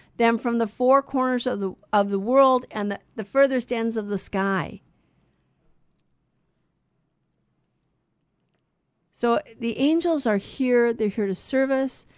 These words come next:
They're here to announce to us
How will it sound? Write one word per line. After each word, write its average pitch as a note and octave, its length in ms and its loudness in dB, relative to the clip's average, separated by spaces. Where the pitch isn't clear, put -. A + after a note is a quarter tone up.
They're G#3 140 2
here A3+ 240 6
to G#3 380 0
announce G#3+ 580 0
to B3+ 220 -2
us A3 560 -4